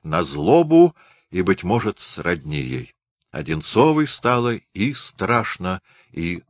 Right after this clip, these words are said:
жалко его. "Евгений Васильевич", — проговорила она, и невольная нежность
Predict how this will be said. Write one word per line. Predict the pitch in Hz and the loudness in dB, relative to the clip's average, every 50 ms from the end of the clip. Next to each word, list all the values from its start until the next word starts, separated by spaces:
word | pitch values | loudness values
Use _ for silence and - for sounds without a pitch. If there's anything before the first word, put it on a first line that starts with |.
| _ | _
жалко | 78 73 71 73 71 73 71 - - - 69 | -10 -6 -2 -2 -2 -2 -2 -6 -10 -12 -12
его. | 58 55 55 53 - _ _ _ _ _ _ _ _ _ _ | -12 -12 -14 -18 -20 _ _ _ _ _ _ _ _ _ _
"Евгений | - 78 69 67 80 101 98 85 | -14 -12 -6 0 2 2 2 2
Васильевич", — | 73 73 67 - - 76 67 64 - - - _ _ - - _ _ | 0 -4 -6 -6 -8 -10 -10 -10 -12 -16 -18 _ _ -20 -20 _ _
проговорила | - 76 76 69 78 76 78 82 85 87 85 80 80 | -8 -6 -4 -2 0 0 2 2 2 2 2 2 2
она, | 80 80 82 85 85 - - - - _ | 2 2 2 0 0 -2 -6 -16 -12 _
и | 87 | -6
невольная | 78 76 73 76 92 90 85 85 87 85 85 | -4 -2 0 0 0 0 0 0 0 0 0
нежность | 82 92 104 101 87 - - 71 67 - - - - - - | 0 0 0 0 0 -2 -4 -8 -10 -10 -12 -16 -18 -20 -20